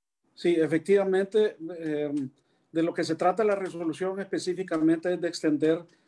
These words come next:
los permisos de trabajo, eh, y eso automáticamente extiende el tiempo, eh, de vigencia del T P S, de sus beneficios. Eh, lo que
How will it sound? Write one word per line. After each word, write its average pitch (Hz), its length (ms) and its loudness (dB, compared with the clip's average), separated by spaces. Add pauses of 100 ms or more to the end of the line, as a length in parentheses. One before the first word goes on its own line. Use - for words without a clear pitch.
(140)
los 175 220 0
permisos 165 460 2
de 180 120 2
trabajo, 165 640 0 (720)
eh, 156 500 6
y 190 140 6
eso 180 260 4
automáticamente 175 880 0
extiende 165 640 2
el 151 200 -6
tiempo, 170 640 -6 (380)
eh, 156 260 0
de 165 100 2
vigencia 170 640 2
del 143 220 -2
T 160 100 2
P 180 320 0
S, 196 160 -2
de 175 100 0
sus 170 200 -6
beneficios. 143 720 -4 (680)
Eh, 160 140 0
lo 165 240 4
que 165 800 2